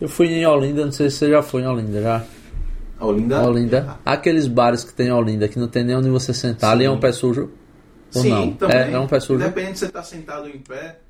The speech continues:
Speaker 2: tem um balcãozinho, tem cerveja
Speaker 1: É,
Speaker 2: gelada, um
Speaker 1: tem um
Speaker 2: petisquinho
Speaker 1: balcãozinho, um
Speaker 2: gostoso. Ele
Speaker 1: petisco.
Speaker 2: só pode ter um item.
Speaker 1: É porque eles parecem um armazém, né? Tem um
Speaker 2: É,
Speaker 1: monte de, de
Speaker 2: é,
Speaker 1: penduricalho, assim,
Speaker 2: é,
Speaker 1: e tal.
Speaker 2: é.
Speaker 1: Eu não vejo aqueles aqui em Sergipe. É uma coisa
Speaker 2: Não
Speaker 1: muito
Speaker 2: tem.
Speaker 1: de Olinda, né?
Speaker 2: Tem,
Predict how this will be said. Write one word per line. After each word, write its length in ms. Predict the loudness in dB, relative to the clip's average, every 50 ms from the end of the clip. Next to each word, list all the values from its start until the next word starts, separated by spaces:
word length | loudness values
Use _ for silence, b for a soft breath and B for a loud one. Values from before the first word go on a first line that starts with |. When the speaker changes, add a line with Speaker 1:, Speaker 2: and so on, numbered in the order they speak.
| -20 -20 -20 -20 _ -12
Speaker 2:
tem 180 | -10 -10 -10
um 40 | -10
balcãozinho, 520 | -12 -12 -12 -12 -12 -12 -12 -12 -12 -12 -12
tem 140 | -12 -14 -14
cerveja 280 | -14 -14 -8 -4 -2
Speaker 1:
É, 180 | 0 0 0 -2
Speaker 2:
gelada, 280 | -2 -4 -6 -8 -8
um 20 | -6
Speaker 1:
tem 120 | -4 -2
um 60 | -2 -2
Speaker 2:
petisquinho 200 | 0 2 4 4
Speaker 1:
balcãozinho, 480 | 4 2 2 0 -2 -2 -2 -4 -4
um 40 | -6
Speaker 2:
gostoso. 140 | -4 -2 -2 -2
Ele 20 | -2
Speaker 1:
petisco. 380 | -4 -4 -4 -2 -2 -2 -4 -6
Speaker 2:
só 80 | -6 -6
pode 180 | -6 -8 -8
ter 200 | -8 -8 -8 -8 -8
um 180 | -8 -8 -8
item. 360 | -8 -6 -8 -8 -10 -14 -8 -6
Speaker 1:
É 80 | -6 -4
porque 140 | -2 2 2
eles 200 | 2 2 0 0
parecem 420 | 2 2 4 4 2 2 0 -2
um 40 | -2
armazém, 460 | -2 -2 -4 -4 -4 -4 -6 -6 -6
né? 120 | -6 -8 -8
Tem 160 | -10 -10 -10
um 40 | -10
Speaker 2:
É, 100 | -8 -8
Speaker 1:
monte 220 | -8 -8 -8 -8 -8
de, 180 | -8 -8 -8 -8
de 80 | -10
Speaker 2:
é, 40 | -10
Speaker 1:
penduricalho, 880 | -8 -8 -8 -6 -6 -6 -6 -6 -6 -8 -6 -4 -2 0 0 0 -2 -4
assim, 140 | -6 -8
Speaker 2:
é, 300 | -8 -8 -8 -8 -8 -10 -10
Speaker 1:
e 60 | -12
tal. 260 | -12 -10 -10 -10 -8 -8
Speaker 2:
é. 60 | -8
Speaker 1:
Eu 60 | -8
não 140 | -8 -8 -8
vejo 200 | -6 -6 -4 -4
aqueles 320 | -4 -4 -6 -8 -8 -8 -8
aqui 200 | -10 -10 -12 -16
em 40 |
Sergipe. 460 | -16 -12 -12 -12 -10 -10 -12 -10 -8 -8
É 40 |
uma 120 | -8 -8 -6
coisa 220 | -6 -6 -6 -4
Speaker 2:
Não 60 | -4 -6
Speaker 1:
muito 180 | -6 -8 -10 -10
Speaker 2:
tem. 80 | -12 -10
Speaker 1:
de 120 | -8 -6 -6
Olinda, 400 | -6 -6 -8 -10 -10 -12 -12 -12 -12
né? 60 | -12
Speaker 2:
Tem, 100 | -14 -18